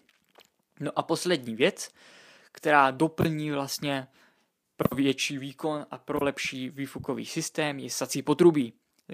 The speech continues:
které je použito z G T tři sta padesát, což je vlastně lepší, vylepšenější model Fordu Mustangu G T, toho úplně originálu, nebo respektive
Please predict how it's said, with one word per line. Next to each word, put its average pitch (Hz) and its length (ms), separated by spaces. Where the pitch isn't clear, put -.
které 170 420
je 156 140
použito 156 440
z 135 80
G 147 180
T 151 200
tři - 220
sta - 180
padesát, 147 600
což - 200
je 160 60
vlastně 151 460
lepší, 165 560
vylepšenější 160 840
model 139 640
Fordu 123 360
Mustangu 131 420
G 123 220
T, 120 260
toho 113 520
úplně 127 420
originálu, 123 720
nebo 117 220
respektive 120 640